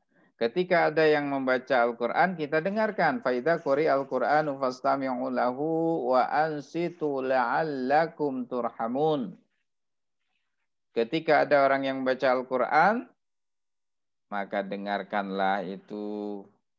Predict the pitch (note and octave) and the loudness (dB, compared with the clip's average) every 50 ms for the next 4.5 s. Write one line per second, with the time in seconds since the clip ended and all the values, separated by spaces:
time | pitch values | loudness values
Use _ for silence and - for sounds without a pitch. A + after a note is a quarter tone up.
0 | _ _ _ _ _ _ _ _ _ _ _ _ - G#2 G#2 G#2+ G2+ - G#2 F#2 | _ _ _ _ _ _ _ _ _ _ _ _ -8 -8 -6 -6 -6 -8 -8 -4
1 | - G2+ G2+ G#2+ G#2+ G#2 F#2 F2+ G2+ - G#2 G2+ G2 G2 F#2+ F#2+ G2 F#2+ F#2+ - | -4 -2 2 2 2 2 2 -2 -2 -2 -2 -2 -2 -2 0 0 0 0 0 0
2 | A2+ A2+ - - G#2 G2 F#2+ F#2 G2+ G#2 G#2 - G2+ F#2 F2+ F2+ - - G#2+ G2 | -2 -2 0 0 -2 -2 0 0 -2 -2 -2 0 -2 -2 -2 -2 -4 -6 -4 -2
3 | F#2 F2+ F#2 - - F#2 F#2 F#2 - F2+ F2+ F#2 F2 F2+ F#2+ G2+ F#2+ F2+ F2+ F2 | -2 -4 -4 -6 -8 -8 -8 -8 -4 -4 -2 -2 -4 -6 -8 -8 -6 -4 -4 -6
4 | - - E2+ D#2 D#2+ - - - - | -6 -8 -10 -10 -10 -12 -14 -14 -16